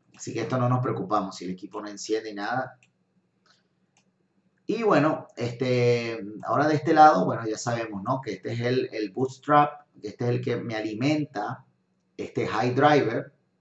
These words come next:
¿Ok? Aquí voy a tener, acuérdense, más de,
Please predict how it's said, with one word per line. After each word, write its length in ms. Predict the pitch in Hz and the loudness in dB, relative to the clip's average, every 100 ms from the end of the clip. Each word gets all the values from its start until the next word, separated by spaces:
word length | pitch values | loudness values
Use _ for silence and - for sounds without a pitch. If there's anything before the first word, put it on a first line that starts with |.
| _ _ _ _ _ _ _ _ _ - | _ _ _ _ _ _ _ _ _ -20
¿Ok? 180 | 92 - - - _ | -12 -8 -8 -10 _
Aquí 260 | - - | -20 -10
voy 140 | 107 110 | -4 -2
a 80 | - | -4
tener, 500 | 110 117 123 - _ | -4 -4 -6 -8 _
acuérdense, 480 | _ - 117 - 98 | _ -8 -8 -6 -8
más 260 | 98 107 113 | -6 -6 -4
de, 360 | 120 107 98 | -4 -4 -6